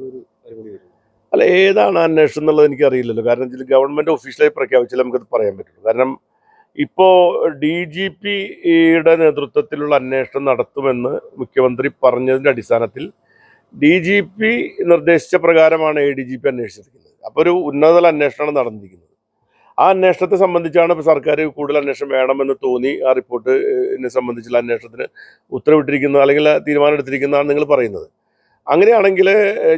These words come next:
Speaker 2: ജനങ്ങൾക്ക് വിശ്വാസ്യതയുള്ള തരത്തിലുള്ള അന്വേഷണം ആയിരിക്കും സംസ്ഥാന ഗവൺമെന്റ് നടത്തുക.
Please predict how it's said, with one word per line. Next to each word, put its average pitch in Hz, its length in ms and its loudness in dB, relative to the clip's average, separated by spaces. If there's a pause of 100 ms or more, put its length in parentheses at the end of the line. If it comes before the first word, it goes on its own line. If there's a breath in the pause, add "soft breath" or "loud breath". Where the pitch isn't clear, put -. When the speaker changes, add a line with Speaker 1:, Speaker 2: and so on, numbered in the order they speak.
Speaker 2:
ജനങ്ങൾക്ക് 165 440 0
വിശ്വാസ്യതയുള്ള 156 840 0 (460)
തരത്തിലുള്ള 143 380 0
അന്വേഷണം 131 520 -4 (140)
ആയിരിക്കും 127 420 -2 (580)
സംസ്ഥാന 135 440 2
ഗവൺമെന്റ് 127 380 0
നടത്തുക. 107 340 -6